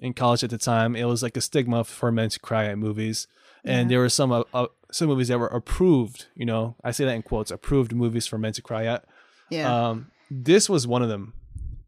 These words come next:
Speaker 1: And some men were, like, mocked for crying at Titanic. Like,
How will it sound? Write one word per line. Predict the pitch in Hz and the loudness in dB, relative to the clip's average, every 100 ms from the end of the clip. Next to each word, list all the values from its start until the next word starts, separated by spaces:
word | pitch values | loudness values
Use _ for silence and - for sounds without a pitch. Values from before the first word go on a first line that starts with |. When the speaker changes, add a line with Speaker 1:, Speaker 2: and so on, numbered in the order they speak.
| _ - | _ -2
Speaker 1:
And | 139 131 131 131 - _ _ - | 2 2 2 -2 -8 _ _ -4
some | - 143 | 2 4
men | 139 135 135 | 6 6 6
were, | 127 | 4
like, | 127 120 131 | 4 2 0
mocked | 127 123 120 - | 2 2 2 -2
for | - 131 | -4 -2
crying | 127 135 123 120 | 0 0 2 2
at | 113 110 | 0 -2
Titanic. | 123 117 120 120 131 131 | -2 -2 0 0 0 0
Like, | 120 120 | 0 -2